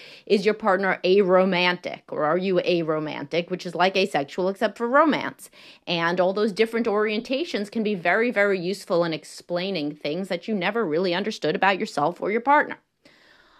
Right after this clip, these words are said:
All right, so, um, moving on. Uh, so today we're gonna talk about, uh, this idea that sex is supposed to be so special and sacred.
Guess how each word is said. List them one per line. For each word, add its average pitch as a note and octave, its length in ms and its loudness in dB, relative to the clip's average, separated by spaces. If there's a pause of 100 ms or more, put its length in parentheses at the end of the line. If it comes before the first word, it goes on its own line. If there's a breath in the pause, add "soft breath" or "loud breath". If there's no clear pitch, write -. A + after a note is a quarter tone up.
(140 soft breath)
All F#4+ 80 6
right, F#3+ 220 4
so, C4+ 540 6
um, A#3+ 460 6
moving D4 320 2
on. F#3+ 340 2 (880)
Uh, F3+ 420 4
so G3+ 180 -2
today A3 340 4
we're C4+ 140 4
gonna B3 180 0
talk E3+ 320 2
about, D3 540 2
uh, D3+ 200 2
this F3+ 460 0
idea F#3 320 4
that E3+ 160 0
sex E3+ 180 0
is D#3 80 -8
supposed D#3+ 280 -2
to F3 40 -14
be E3+ 60 -6
so G3 180 -2
special F3 520 0
and D3+ 120 -4
sacred. - 520 -8